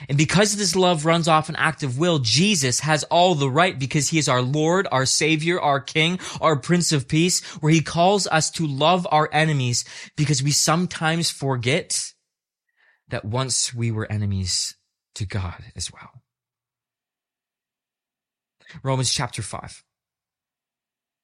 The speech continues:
Paul talking to the Roman church, he says, "For if while we were enemies, we were reconciled to God by the death of his son, much more now that we are reconciled, shall we be saved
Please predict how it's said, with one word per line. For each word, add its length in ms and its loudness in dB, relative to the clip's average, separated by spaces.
Paul 220 -4
talking 360 -6
to 100 -12
the 80 -8
Roman 300 -4
church, 300 -10
he 80 -6
says, 320 -4
"For 240 -6
if 200 -2
while 220 0
we 100 -2
were 220 -4
enemies, 540 -2
we 100 0
were 120 0
reconciled 580 0
to 80 -4
God 320 -2
by 80 -4
the 100 -4
death 440 -4
of 140 -8
his 140 -4
son, 440 -6
much 360 0
more 180 2
now 240 0
that 160 -4
we 140 -2
are 80 0
reconciled, 760 -4
shall 300 -2
we 120 -2
be 160 -6
saved 720 -4